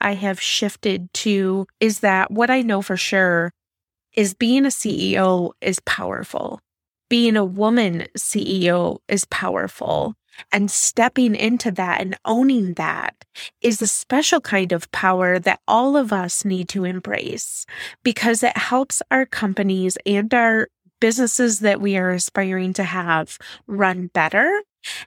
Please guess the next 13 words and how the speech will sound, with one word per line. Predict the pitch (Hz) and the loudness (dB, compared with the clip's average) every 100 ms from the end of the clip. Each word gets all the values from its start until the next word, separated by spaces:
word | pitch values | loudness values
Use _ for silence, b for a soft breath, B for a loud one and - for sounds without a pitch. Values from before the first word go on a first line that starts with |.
| - | 0
And | 220 | 2
it | 226 | 2
allows | 220 220 220 262 285 | 2 2 2 2 -2
us | 311 - | -4 -2
to | 233 - | -4 0
lead | 208 214 | 0 2
our | 202 190 | 2 0
team | - - 208 196 180 | -6 -2 0 0 0
with | 185 - | -2 -4
such | - 247 254 | -2 0 0
a | 277 | -2
conviction | - 226 190 214 - - 185 185 180 180 B B B | 0 0 2 -2 -2 0 0 0 -2 -6 B B B
that | 202 202 190 185 190 | -2 2 2 2 -2